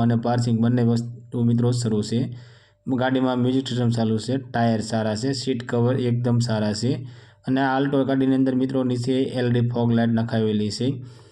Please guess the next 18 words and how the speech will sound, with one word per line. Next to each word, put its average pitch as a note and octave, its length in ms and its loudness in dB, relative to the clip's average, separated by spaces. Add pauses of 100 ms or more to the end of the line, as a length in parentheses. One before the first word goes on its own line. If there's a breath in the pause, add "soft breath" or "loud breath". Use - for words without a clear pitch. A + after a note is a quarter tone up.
(260 loud breath)
મિત્રો, C3+ 240 2 (200)
અમારી C3 280 2
ચેનલ C3 240 0
ઉપર C3 220 -2
પહેલી C#3 260 0
વખત B2 260 -2
છો A#2+ 120 0 (120)
તો A#2 120 -2
અમારી A#2+ 260 2
ચેનલને B2 320 -2
સબસ્ક્રાઇબ B2 460 -4
કરો C3 160 -2 (500 soft breath)
અને B2+ 220 2
બેલ C3 160 2 (100)
દબાવો, A2+ 320 2
કેમ A#2+ 180 0
કે A#2+ 140 0
અમારા B2 280 0